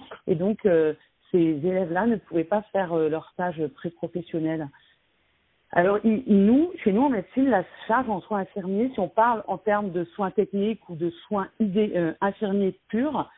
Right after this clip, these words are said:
comme les injections, le nursing, les bilans sanguins, il, c'était pas spécialement plus lourd. En fait, ce qui était chronophage, c'était clairement l'habillage et le déshabillage,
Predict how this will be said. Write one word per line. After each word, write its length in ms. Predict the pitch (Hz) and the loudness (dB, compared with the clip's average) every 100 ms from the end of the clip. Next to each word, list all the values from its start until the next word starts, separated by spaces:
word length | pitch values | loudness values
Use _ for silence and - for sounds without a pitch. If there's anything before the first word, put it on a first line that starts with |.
| _ | _
comme 160 | - 196 | 0 2
les 160 | 196 190 | 2 0
injections, 420 | 170 190 - 220 | 0 -2 0 -2
le 80 | 196 | 0
nursing, 680 | 180 - _ 208 190 190 | -2 -4 _ -4 -2 -2
les 60 | 175 | -4
bilans 260 | 165 170 170 | -4 -4 -4
sanguins, 400 | 185 175 202 233 - _ - | -6 -2 -2 -2 -12 _ -10
il, 80 | - | 0
c'était 220 | 208 196 | 2 4
pas 200 | 269 262 | 4 2
spécialement 440 | - 233 208 196 196 | 0 -2 0 2 0
plus 200 | - 185 | -2 -8
lourd. 280 | 147 - _ _ _ _ - | -8 -12 _ _ _ _ -6
En 80 | 180 | 2
fait, 180 | - - | 2 2
ce 60 | |
qui 140 | - 202 | -2 -2
était 180 | 196 | -2
chronophage, 640 | 185 - 208 202 - 220 262 - - | -2 -2 -2 -2 0 -2 -2 -10 -6
c'était 240 | 190 190 | -4 -4
clairement 580 | 175 233 233 220 208 196 - | -4 -4 -2 -4 -4 -8 -4
l'habillage 640 | 196 196 175 190 214 190 - | 0 0 0 -2 -2 -6 0
et 100 | 202 | 0
le 60 | |
déshabillage, 680 | 190 175 170 156 156 156 | 2 0 -2 -4 -4 -6